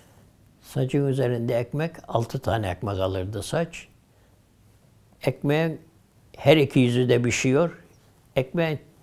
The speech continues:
ters yüzü çeviriyor. Sacın altını söndürüyor.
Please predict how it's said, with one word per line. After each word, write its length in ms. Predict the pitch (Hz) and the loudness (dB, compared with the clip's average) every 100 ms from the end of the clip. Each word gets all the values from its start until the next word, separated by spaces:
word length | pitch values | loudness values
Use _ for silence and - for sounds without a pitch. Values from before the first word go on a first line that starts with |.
| _ | _
ters 320 | - 160 - | 4 6 4
yüzü 280 | 131 135 117 | -2 -2 -2
çeviriyor. 640 | - 143 123 123 151 175 175 - - - - - - - _ _ _ _ _ _ _ _ _ - - - | 2 4 4 2 2 0 -2 -14 -20 -20 -20 -20 -20 -20 _ _ _ _ _ _ _ _ _ -20 -20 -20
Sacın 420 | - - 127 139 | -6 0 2 4
altını 480 | 139 123 120 120 120 | 2 2 2 0 -2
söndürüyor. 760 | - 131 131 120 120 123 165 175 | 0 0 2 0 0 0 -2 -4